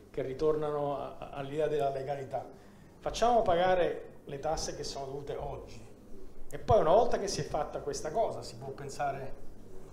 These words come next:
come a dire, a dipingere il soffitto, addirittura a migliorarlo, ma è inutile che fai una legislazione migliorativa che poi non viene applicata. Mi sembra una follia a me,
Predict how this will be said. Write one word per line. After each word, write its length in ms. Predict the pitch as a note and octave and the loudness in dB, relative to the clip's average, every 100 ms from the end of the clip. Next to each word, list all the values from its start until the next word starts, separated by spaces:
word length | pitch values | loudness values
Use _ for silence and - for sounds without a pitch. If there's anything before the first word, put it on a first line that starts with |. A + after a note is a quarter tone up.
| - | -10
come 180 | C3 | -6
a 40 | C3 | -6
dire, 200 | C3+ C3 | -6 -6
a 20 | |
dipingere 460 | A#2+ G#2+ C#3 B2 C#3+ | -6 -8 -8 -6 -8
il 60 | C#3 | -4
soffitto, 520 | C#3+ - E3+ - C3+ | -6 -6 -8 0 0
addirittura 460 | C3 C#3 C#3+ D#3+ | 0 0 4 8
a 40 | D3+ | 8
migliorarlo, 540 | D3 C#3 C#3+ C3+ - | 6 2 4 4 2
ma 80 | B2 | -4
è 20 | |
inutile 560 | E3+ G#3 G3+ C#3+ - - - - | -8 -6 -2 -2 -4 -12 -18 -6
che 80 | - | -6
fai 240 | D3 D#3 | 0 2
una 380 | D3 D3 C#3+ - - | 2 2 0 -4 -6
legislazione 920 | D3+ C#3+ D#3 F3 - G3+ G3 D#3+ - - - - - | -6 -6 0 0 2 2 2 0 -6 -16 -18 -18 -18
migliorativa 720 | E3 D#3 D#3+ F3 F#3 F#3 E3+ C3 | -12 -4 2 2 2 2 4 4
che 100 | C3+ | 2
poi 160 | E3+ | 2
non 160 | D#3 D3+ | 4 0
viene 180 | D#3+ D#3 | -2 -2
applicata. 560 | D#3 C#3+ C3 - - - - - - - | -4 -6 -6 -6 -12 -16 -20 -20 -18 -14
Mi 60 | |
sembra 280 | - D3+ C#3 | -6 -4 -2
una 120 | C#3+ | -2
follia 380 | C3+ C3+ C3 A2+ | -2 -4 -4 -6
a 60 | A#2 | -6
me, 160 | A#2 | -8